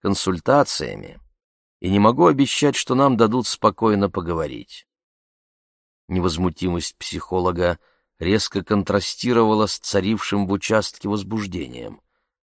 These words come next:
Он сел, расправил полы куртки, открыл папку, достал блокнот и разложил перед собой детские рисунки. Взгляд светло-карих глаз был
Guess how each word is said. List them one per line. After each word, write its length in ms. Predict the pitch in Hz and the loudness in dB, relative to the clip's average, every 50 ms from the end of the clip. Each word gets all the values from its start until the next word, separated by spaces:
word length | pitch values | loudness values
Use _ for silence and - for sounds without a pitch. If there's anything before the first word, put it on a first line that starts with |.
| _ - | _ -4
Он 180 | - 107 101 90 | 0 2 2 2
сел, 460 | - - - 87 90 101 107 110 - _ _ _ _ _ _ _ _ _ _ - | 0 -2 -2 2 2 2 2 0 -6 _ _ _ _ _ _ _ _ _ _ 2
расправил 600 | 90 101 - - - 120 131 131 117 107 95 76 | 2 2 2 2 2 4 4 4 6 4 2 2
полы 360 | - - 104 98 90 90 82 | 0 0 2 2 2 2 -2
куртки, 540 | _ - 120 127 - - - - 135 131 120 _ _ _ _ _ _ _ _ _ _ - | _ -6 -6 -6 -6 -8 -4 -4 -4 -4 -4 _ _ _ _ _ _ _ _ _ _ -4
открыл 420 | 85 92 - - 147 151 147 104 | -4 -4 -4 -2 0 0 0 0
папку, 540 | - - 92 90 90 _ - 110 113 117 _ _ _ _ _ _ _ | 2 2 2 2 2 _ -4 -10 -10 -10 _ _ _ _ _ _ _
достал 400 | - 123 127 - - 185 170 131 | 2 2 2 4 4 4 4 4
блокнот 680 | 98 87 90 85 80 - - 90 117 160 - - - _ _ _ _ _ _ _ _ - | 4 2 2 2 2 0 0 0 0 0 0 -4 -14 _ _ _ _ _ _ _ _ -2
и 80 | 98 | 2
разложил 520 | 98 98 85 87 101 98 87 110 147 160 151 | 2 2 4 4 4 4 4 4 0 0 0
перед 240 | - 123 110 101 - | 0 -2 -2 -2 -2
собой 380 | - - 104 104 127 135 120 | 0 0 0 2 2 0 0
детские 560 | 92 85 107 120 - - - - - 117 117 | 0 0 0 0 0 -2 -6 -4 -2 -2 0
рисунки. 640 | 110 117 110 - - - - 143 - - - - _ _ _ _ _ _ _ _ _ _ _ _ _ _ _ _ _ _ _ - | 0 0 -2 -4 -6 -8 -10 -12 -16 -18 -20 -20 _ _ _ _ _ _ _ _ _ _ _ _ _ _ _ _ _ _ _ -14
Взгляд 520 | 78 76 73 76 80 90 92 95 95 87 | -10 -6 -6 -4 -2 0 2 4 2 2
светло-карих 880 | - - - 87 92 92 87 - 90 90 76 - 98 95 90 90 85 78 | 0 -4 -2 0 -2 -2 0 0 -2 -2 0 0 0 2 2 0 -2 -2
глаз 380 | 73 87 92 92 90 87 76 80 | -2 0 2 2 2 2 2 -2
был 260 | 80 82 85 82 - | -4 -4 -4 -4 -4